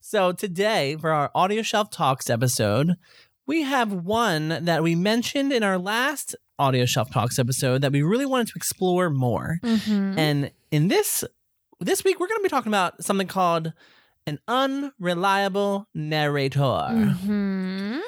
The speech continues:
Speaker 1: So, Brittany.
Speaker 2: Yes,
Speaker 1: let's,
Speaker 2: Brad.
Speaker 1: I'm gonna give you the definition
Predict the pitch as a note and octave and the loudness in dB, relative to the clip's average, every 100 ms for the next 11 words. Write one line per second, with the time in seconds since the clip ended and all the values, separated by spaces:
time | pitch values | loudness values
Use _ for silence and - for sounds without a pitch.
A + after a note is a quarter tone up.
0 | C#5 - C#4 A#3 F3+ F#3 F3 A2 E2 D3 | -12 -8 -2 -2 0 0 0 -2 -10 -12
1 | - - A#3+ G3+ A2 - - - C4+ E4+ | -12 -4 2 2 0 -4 -4 0 2 4
2 | A2 A#2+ G#3 F#4 B4+ C#5 B4+ E4+ D4+ A#3+ | 2 -2 -2 -2 0 0 0 0 -2 0
3 | B3 A#3 A3 - F#3 G3 F3 F3+ F3+ D#3+ | 0 2 0 -2 -2 0 2 0 2 0
4 | D3 - A#2 A#2+ D#3 | 0 -2 -4 -4 -6